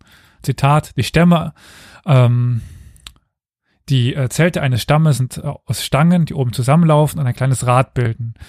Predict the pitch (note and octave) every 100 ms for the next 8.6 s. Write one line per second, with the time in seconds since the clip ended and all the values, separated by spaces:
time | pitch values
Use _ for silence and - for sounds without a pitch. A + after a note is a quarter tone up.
0 | - - - - - C#3 A#2+ - C#3+ D#3
1 | - D3+ D3 B2 A#2+ A#2 D3 F3+ F3 D#3+
2 | D3 D3 B2 A#2+ A2+ A2 - _ - -
3 | C3+ C3 A#2+ B2 B2+ C3 C3+ C3+ C3+ C#3+
4 | - - - C3 B2+ _ _ _ _ _
5 | _ _ _ _ _ _ _ _ _ _
6 | _ _ _ _ _ _ _ _ _ _
7 | _ _ _ _ _ _ _ _ _ _
8 | _ - D3+ F#3+ G3